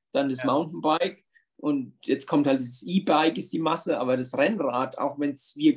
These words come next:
Speaker 1: cool finden oder
Speaker 2: Ja.
Speaker 1: äh, das Triathlonrad cool finden. Wir denken, wir sind die Einzigsten, wo jetzt da, äh,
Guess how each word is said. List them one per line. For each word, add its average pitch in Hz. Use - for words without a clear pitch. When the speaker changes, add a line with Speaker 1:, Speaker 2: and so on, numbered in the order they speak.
Speaker 1:
cool 254
finden 135
oder -
Speaker 2:
Ja. 110
Speaker 1:
äh, 101
das 127
Triathlonrad 147
cool 165
finden. 139
Wir 143
denken, 151
wir 143
sind 147
die 143
Einzigsten, 190
wo 127
jetzt 127
da, 127
äh, -